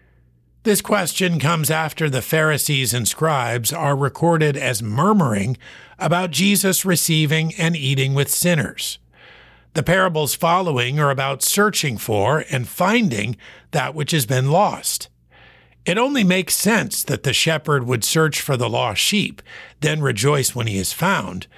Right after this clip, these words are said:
Any of us would search for something valuable to us that has been lost.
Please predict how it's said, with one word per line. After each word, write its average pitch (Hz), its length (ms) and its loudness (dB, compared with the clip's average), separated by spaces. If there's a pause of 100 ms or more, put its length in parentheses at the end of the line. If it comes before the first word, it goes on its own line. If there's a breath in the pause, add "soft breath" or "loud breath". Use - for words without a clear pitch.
(500 loud breath)
Any 233 260 2
of 208 120 2
us 139 260 -2
would 139 160 -2
search 135 380 0
for 127 160 -2
something 120 500 0
valuable 131 600 -2
to 87 220 -4
us 95 340 -2 (320 loud breath)
that 185 140 2
has 196 140 2
been 120 200 -2
lost. 160 720 0